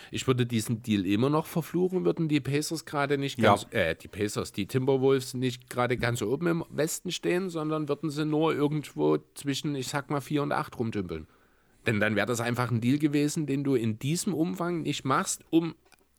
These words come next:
Speaker 1: ja trotzdem nicht wirklich relevant zu sein.
Speaker 2: Ja, bei dem Punkt halt, da wär, das ist halt das, was du meintest von uns, wa-, warum ich mich halt so ein bisschen an den Raptors, an deinen Raptors-Aussagen so aufgehangen hat,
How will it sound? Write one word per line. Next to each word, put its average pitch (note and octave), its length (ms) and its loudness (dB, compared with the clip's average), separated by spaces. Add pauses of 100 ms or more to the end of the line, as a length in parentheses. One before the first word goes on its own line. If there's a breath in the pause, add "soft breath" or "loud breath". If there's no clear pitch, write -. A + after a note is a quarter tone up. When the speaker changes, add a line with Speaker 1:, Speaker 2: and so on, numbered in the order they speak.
(540)
Speaker 1:
ja B2 220 2 (120)
trotzdem D3 360 0
nicht D#3 180 4
wirklich D3+ 320 2
relevant F2 340 -2
zu - 100 -12
sein. D2 200 -12 (1900 loud breath)
Speaker 2:
Ja, B2 560 12 (320)
bei B2+ 160 12
dem C3+ 300 4
Punkt D#3 420 2
halt, D#3 260 6 (120)
da B2+ 180 6
wär, B2 160 6
das C3 160 2
ist C#3 100 -4
halt D#3 140 6
das, C#3+ 100 0
was D3+ 140 0
du C#3 80 -6
meintest B2+ 360 6
von C#3+ 120 0
uns, A2 80 -4
wa-, G#2+ 160 4
warum A#2+ 420 4
ich A#2 200 -8
mich B2+ 180 0
halt B2+ 160 6
so C3+ 80 -2
ein A#2 40 0
bisschen A#2+ 240 -2
an A#2 140 2
den A#2 240 6
Raptors, B2+ 480 4
an A#2 140 0
deinen A2 180 6
Raptors-Aussagen B2 560 4
so - 100 -2
aufgehangen A#2+ 380 2
hat, - 80 -20